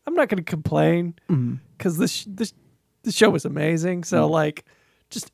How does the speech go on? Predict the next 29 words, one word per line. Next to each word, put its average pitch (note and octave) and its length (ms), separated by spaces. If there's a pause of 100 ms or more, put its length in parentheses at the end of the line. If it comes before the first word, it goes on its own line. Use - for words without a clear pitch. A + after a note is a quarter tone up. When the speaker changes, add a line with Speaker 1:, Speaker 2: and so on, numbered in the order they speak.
Speaker 1:
eighty A#3+ 380
percent A#3+ 540
of A3 240
what A#3 200
it A#3 140
used A3+ 260
to B3 80
be B3 380 (260)
would've G3 120
been A3+ 160
fine. B3+ 540 (200)
Speaker 2:
Mm-hmm. A#2 320 (600)
Speaker 1:
But, E3 200
like, D#3 460
uh, D#3+ 260 (580)
so G3 180
I'm, A3+ 240
I'm G#3 120
not A#3+ 160
quite F3 220
sure. - 360
They, A#3 140
Speaker 2:
Okay. D#3+ 80 (100)
Speaker 1:
they've D3+ 120
changed A#3 340
some G#3+ 140
voices. F3 840
Speaker 2:
Yeah. A2 160
Speaker 1:
They, D3+ 200